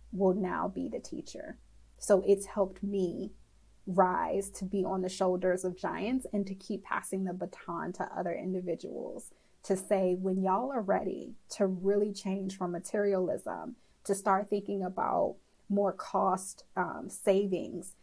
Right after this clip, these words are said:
and not cost savings as in cheap, but let's think about sustainable wages for individuals. Let's think about sustainable products. Let's think about waste management." When we buy all of this stuff,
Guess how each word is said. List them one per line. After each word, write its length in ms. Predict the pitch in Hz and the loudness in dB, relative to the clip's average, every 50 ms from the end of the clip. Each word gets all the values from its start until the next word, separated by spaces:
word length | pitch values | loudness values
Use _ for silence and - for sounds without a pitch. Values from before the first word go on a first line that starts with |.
| _ - | _ -2
and 120 | 208 214 | 0 0
not 160 | 226 247 254 254 | 0 0 -2 -2
cost 300 | - 254 233 226 226 - | 0 0 2 2 2 2
savings 400 | 208 214 214 208 208 196 190 196 | 0 0 0 -2 -2 -4 -2 0
as 240 | 196 185 180 180 | 2 2 2 2
in 160 | 185 180 175 175 | 2 -2 -4 -4
cheap, 400 | - - 196 190 226 311 262 226 | -6 -4 -2 -2 -2 -2 -2 -2
but 120 | 226 208 | -2 0
let's 280 | 196 190 190 220 226 - | 2 2 2 2 2 -2
think 240 | - 226 214 208 | -6 -6 -4 -2
about 300 | 208 202 196 190 190 196 | -4 0 0 0 0 0
sustainable 640 | - - 185 190 - - 185 196 202 196 190 190 180 180 | 0 -2 -2 -2 0 -2 -2 0 0 -2 0 0 0 0
wages 420 | 180 185 180 165 - - 185 - | 2 0 0 -2 -2 -4 -6 -6
for 140 | - 180 - | -4 -6 -4
individuals. 760 | - - 185 185 190 190 - - - - - - - - - | -4 -4 -4 -4 -4 -4 -6 -6 -6 -8 -10 -8 -8 -6 -4
Let's 140 | 190 196 | -4 -4
think 180 | - 214 208 202 | -2 -2 -2 -2
about 240 | 214 208 - - - | 0 0 -2 -2 -4
sustainable 640 | - 196 - - - 190 190 202 196 190 - 180 - | -6 -8 -6 -4 -2 -2 -2 -2 -4 -4 -4 -4 -6
products. 500 | - - - 180 170 - 175 - - - | -6 -2 0 0 0 0 -2 -4 -4 -4
Let's 140 | 190 190 | -4 -4
think 200 | - - 196 196 | -2 -4 -4 -4
about 300 | 202 190 190 180 - - | -4 -4 -2 -2 -2 -2
waste 260 | 202 180 180 196 196 - | 0 0 0 0 -2 -4
management." 720 | 208 170 - 233 - 359 - - - - - - - - - _ - - - - - 160 | -6 -6 -6 -6 -6 -8 -10 -10 -12 -14 -12 -14 -14 -16 -20 _ -20 -20 -20 -18 -10 -2
When 200 | - 208 247 254 | 4 4 6 6
we 140 | 240 302 330 | 6 6 6
buy 600 | 277 - - 220 208 226 247 262 254 226 202 196 - | 6 4 2 0 0 0 2 4 4 4 4 4 2
all 260 | - 214 220 254 254 240 | 0 4 6 6 6 6
of 140 | 214 - | 4 4
this 300 | - 208 196 190 196 - | 4 2 2 2 2 -4
stuff, 440 | - - - 208 185 - - 185 - | -4 0 2 2 2 2 0 -6 -14